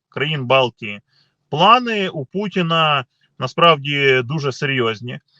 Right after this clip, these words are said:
І коли хтось недооцінює і каже, що в Російської Федерації немає, е, там, скажімо, таких зусиль, я просто хочу нагадати, що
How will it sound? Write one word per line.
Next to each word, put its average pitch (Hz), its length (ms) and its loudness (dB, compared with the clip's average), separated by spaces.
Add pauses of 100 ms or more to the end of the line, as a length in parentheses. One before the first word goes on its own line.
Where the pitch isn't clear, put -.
(220)
І 139 800 0 (500)
коли 190 260 4
хтось - 320 0
недооцінює 175 600 -2
і 160 40 -4
каже, 160 280 -2
що 151 160 -8
в 143 80 -8
Російської 151 420 -6
Федерації 147 480 -2
немає, 139 640 0
е, 101 60 -8 (1300)
там, 107 160 -12
скажімо, 117 440 -4
таких 127 320 -2
зусиль, 202 460 -2 (480)
я 147 140 2
просто 175 280 2
хочу 175 240 2
нагадати, 165 400 4
що 143 380 0